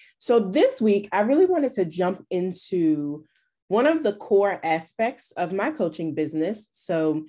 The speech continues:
I'm the founder, owner of T W D Coaching and Consulting. And of course, this is a leadership-focused podcast.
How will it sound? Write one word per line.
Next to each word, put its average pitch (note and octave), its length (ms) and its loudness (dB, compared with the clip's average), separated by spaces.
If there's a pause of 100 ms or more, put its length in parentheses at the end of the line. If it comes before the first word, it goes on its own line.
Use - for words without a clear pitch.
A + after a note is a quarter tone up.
(320)
I'm E3+ 200 -4
the D#3+ 100 -2
founder, G3+ 840 0
owner F3+ 380 -4
of E3 180 -10
T - 180 -8
W F#3 280 -6
D F3+ 140 -4
Coaching E3+ 400 -6
and D#3+ 140 -8
Consulting. D3+ 640 -4
And D#3 100 0
of D#3 140 -2
course, A#3 400 2 (320)
this A3 120 4
is A3+ 120 -2
a A3 80 4
leadership-focused A3 920 -2
podcast. D#3 840 -4